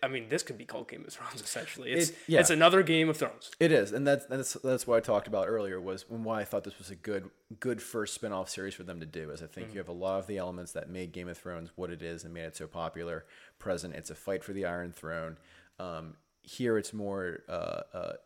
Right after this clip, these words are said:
Speaker 2: uh, it, it, you're following one family mostly. I mean, you have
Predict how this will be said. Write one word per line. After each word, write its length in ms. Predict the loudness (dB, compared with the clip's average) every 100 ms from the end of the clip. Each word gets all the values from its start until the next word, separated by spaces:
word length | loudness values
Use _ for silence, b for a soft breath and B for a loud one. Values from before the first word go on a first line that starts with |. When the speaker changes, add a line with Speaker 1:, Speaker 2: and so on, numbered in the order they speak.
| _ _ -8
Speaker 2:
uh, 200 | -6 -6 -12 _ -20
it, 140 | -14
it, 140 | -12 -12 -10
you're 120 | -10
following 440 | -4 -2 -2 -6 -6
one 240 | -6 -6
family 420 | -6 -6 -6 -8
mostly. 580 | -10 -6 -6 -8 -12 -12
I 40 | -10
mean, 120 | -6
you 80 | -2
have 260 | -4 -4